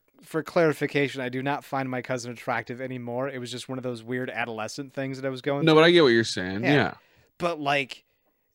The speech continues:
Speaker 1: there's gonna be some shit if you go into this. Like, be ready for some drama you may not be ready to handle.
Speaker 2: <laughs>
Speaker 1: Like, you, you know, like, there's, there's some shit. Like, yeah, like,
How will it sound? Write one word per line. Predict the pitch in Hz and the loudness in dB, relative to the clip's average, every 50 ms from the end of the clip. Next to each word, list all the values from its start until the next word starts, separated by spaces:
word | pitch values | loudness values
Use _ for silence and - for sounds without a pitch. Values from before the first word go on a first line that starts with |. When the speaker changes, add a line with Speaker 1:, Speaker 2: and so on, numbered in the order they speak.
| _ | _
Speaker 1:
there's | - 127 123 135 139 147 151 160 147 131 | -16 -10 -6 -4 -2 -2 -2 -2 -2 -2
gonna | - 151 156 147 147 | 0 2 2 2 2
be | 120 135 135 127 | -2 -2 -6 -6
some | - - 127 120 | -6 -8 -10 -10
shit | 113 - - - 135 120 107 104 - _ - | -10 -8 -8 -6 -6 -6 -6 -6 -8 _ -10
if | 120 123 - | -10 -10 -8
you | 123 131 131 | -6 -6 -6
go | 127 120 139 127 123 123 | -4 -2 -2 -2 -2 -4
into | 120 113 110 | -6 -8 -10
this. | 101 95 90 87 87 - - - _ _ _ _ _ - | -12 -12 -14 -12 -12 -12 -14 -14 _ _ _ _ _ -4
Like, | 117 120 120 113 104 _ _ _ _ _ _ _ _ _ _ - 147 127 117 120 - | -2 -2 -2 -2 -4 _ _ _ _ _ _ _ _ _ _ -18 -18 -18 -18 _ -6
be | 151 160 170 175 | -4 -2 -2 0
ready | 147 151 151 151 156 151 | 2 2 2 2 2 0
for | - - 139 | -4 -6 -8
some | 123 - 131 123 | -8 -8 -10 -10
drama | 113 139 139 139 139 139 135 | -4 0 0 0 0 0 -2
you | 127 123 135 156 | -6 -6 -8 -8
may | 151 135 131 139 139 143 139 | -8 -6 -4 -4 -2 -2 -2
not | 135 135 135 123 120 120 123 | -2 -2 -4 -4 -6 -8 -10
be | 120 135 131 | -8 -8 -6
ready | 123 120 131 131 127 120 110 | -6 -6 -6 -6 -6 -6 -8
to | 113 95 | -12 -10
handle. | - - 127 123 120 113 107 101 98 | -6 -6 -6 -6 -6 -8 -10 -4 0
Speaker 2:
<laughs> | 101 - - - - | 6 8 8 8 8
Speaker 1:
Like, | - - - - - - - - - _ - - - _ _ _ _ | 8 6 4 2 0 -4 -6 -8 -10 _ -20 -20 -20 _ _ _ _
you, | 165 180 185 185 180 180 | -4 0 0 2 0 0
you | 160 170 165 | 0 0 0
know, | 160 156 151 151 151 | 2 2 2 2 2
like, | 143 143 139 139 135 _ - | 2 2 2 0 0 _ -2
there's, | 147 160 202 240 196 135 - - _ 165 175 175 165 147 139 - - 117 117 - - _ _ _ _ | 2 2 2 2 0 -2 -8 -10 _ -8 -6 -4 -4 -4 -6 -10 -14 -16 -16 -18 -20 _ _ _ _
there's | - 151 165 190 190 - | 0 2 2 2 2 0
some | - - 165 160 | -4 -6 -6 -6
shit. | 143 - - - - 151 127 107 - _ | -6 -6 -6 -4 -2 -2 -4 -4 -6 _
Like, | 120 120 127 127 117 110 _ _ _ - | -6 -4 -4 -4 -6 -10 _ _ _ -10
yeah, | 143 139 143 127 104 92 | -6 -4 -2 -2 -4 -6
like, | 92 110 117 127 117 | -8 -10 -10 -10 -10